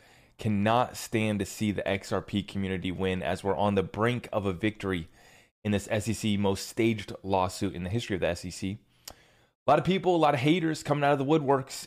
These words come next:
and I just say ignore them, push them off to the side, let them implement their program,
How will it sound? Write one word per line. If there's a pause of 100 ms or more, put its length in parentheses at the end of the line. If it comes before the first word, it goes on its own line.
and
I
just
say
ignore
them,
push
them
off
to
the
side, (480)
let
them (480)
implement
their
program,